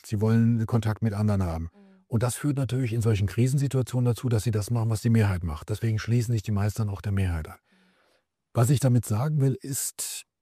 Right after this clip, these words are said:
Speaker 1: wir sind, glaube ich, das hat, äh, Corona gezeigt, weniger zivilisiert, als wir dachten.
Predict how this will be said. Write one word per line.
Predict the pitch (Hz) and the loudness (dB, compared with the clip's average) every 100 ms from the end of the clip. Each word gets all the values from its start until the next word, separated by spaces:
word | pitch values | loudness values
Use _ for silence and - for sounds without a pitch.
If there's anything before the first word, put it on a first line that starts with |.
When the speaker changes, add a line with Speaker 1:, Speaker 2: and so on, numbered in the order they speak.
| _ | _
Speaker 1:
wir | - 113 117 | -6 -2 0
sind, | 110 160 - | 2 2 0
glaube | - 113 117 131 143 | -2 0 0 2 0
ich, | - | 0
das | - 113 | -6 -6
hat, | 120 110 - - | -6 -8 -10 -10
äh, | 113 | -6
Corona | - 101 107 127 123 | -4 -2 0 0 0
gezeigt, | 117 - 117 104 101 | -2 -2 -2 -2 0
weniger | 120 131 131 | 2 2 0
zivilisiert, | 110 123 113 113 104 113 98 | -2 0 2 2 2 0 -2
als | 101 - | -6 -4
wir | |
dachten. | 90 82 - 80 | -4 -6 -10 -12